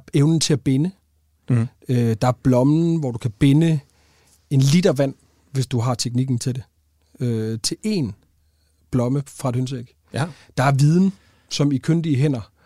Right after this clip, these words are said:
Speaker 1: kan bære luft, øh, som du kan bruge i, øh, en masse retter. Det, det åbenlyse er jo selvfølgelig, at det her, det, ægget er jo lige så velegnet i det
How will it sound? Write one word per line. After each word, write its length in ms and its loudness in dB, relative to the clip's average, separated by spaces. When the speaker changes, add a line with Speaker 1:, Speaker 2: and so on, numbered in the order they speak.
Speaker 1:
kan 280 -4
bære 240 0
luft, 460 -2
øh, 320 -6
som 120 -8
du 60 -6
kan 80 -8
bruge 380 -4
i, 340 -6
øh, 260 -8
en 100 2
masse 220 2
retter. 160 -4
Det, 140 -2
det 160 0
åbenlyse 420 4
er 80 -4
jo 80 0
selvfølgelig, 380 -2
at 60 -12
det 80 0
her, 120 0
det, 260 -4
ægget 380 0
er 80 -12
jo 220 -10
lige 120 2
så 80 4
velegnet 540 0
i 120 0
det 260 -2